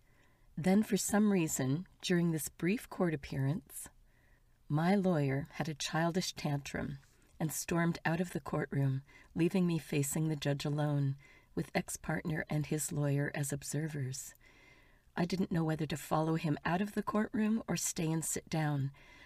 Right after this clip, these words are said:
so I just stood there feeling embarrassed and worried that, regardless of which choice I made, I didn't want to do anything that might be considered disrespectful to the court. The judge then called for a break.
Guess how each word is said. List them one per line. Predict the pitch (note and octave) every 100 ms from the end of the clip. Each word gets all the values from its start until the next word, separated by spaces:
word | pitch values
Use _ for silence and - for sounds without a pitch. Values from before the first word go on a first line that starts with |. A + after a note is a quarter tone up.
| -
so | - E3
I | E3
just | D3+ -
stood | - - G#3 -
there | C#3+
feeling | C#3 - D#3+ D#3+
embarrassed | D#3 D3 D#3 E3+ C#3 C#3+ -
and | D#3 D3+
worried | F3 E3+ D3
that, | C#3+ E3+ - - - - - -
regardless | G3 - G3+ B3 E3 -
of | D3
which | F#3+ -
choice | - F3 -
I | D#3
made, | D#3+ F#3 D#3+ C#3+ - - - - -
I | F3
didn't | G3+ G3+
want | F#3+ E3+ -
to | E3+
do | E3+ -
anything | E3+ F#3 G3 D#3+ D#3
that | D3
might | D3+ D#3
be | D#3+
considered | D3 E3 - E3 D#3 C#3+
disrespectful | D3+ - D#3 - D3 C#3 -
to | C#3+ -
the | D3
court. | - - D3 - - - _ - - - _ - - - - -
The | F#3+
judge | D#3+ F#3 F#3+ -
then | E3 D#3+
called | - - D3 D3
for | - D3
a |
break. | C#3 C#3+ C3+ C3 -